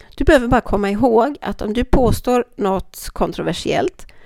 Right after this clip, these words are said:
så behöver du föl-, följa upp det med välgrundande argument i resten av din text.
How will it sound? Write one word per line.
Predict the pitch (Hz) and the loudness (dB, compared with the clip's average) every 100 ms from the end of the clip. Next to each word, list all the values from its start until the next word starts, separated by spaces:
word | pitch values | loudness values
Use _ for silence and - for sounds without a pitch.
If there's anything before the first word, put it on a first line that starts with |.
| _ _ | _ _
så | - | -8
behöver | 185 196 269 277 233 | 0 2 4 2 0
du | 208 | -2
föl-, | 196 185 190 - | -2 -2 -6 -10
följa | - 208 202 - | -8 -6 -6 -6
upp | - - - | 0 0 0
det | - | -2
med | 190 190 | -6 -4
välgrundande | 226 226 196 190 196 190 185 175 190 175 190 - - _ - | -2 -2 -4 -6 -8 -8 -8 -8 -6 -6 -8 -14 -20 _ -6
argument | 202 208 202 247 294 - | -4 -2 -4 -4 -4 -4
i | 208 | -4
resten | 277 - 247 | -4 -6 -8
av | 208 | -10
din | 190 | -10
text. | - - - - - | -12 -16 -16 -20 -16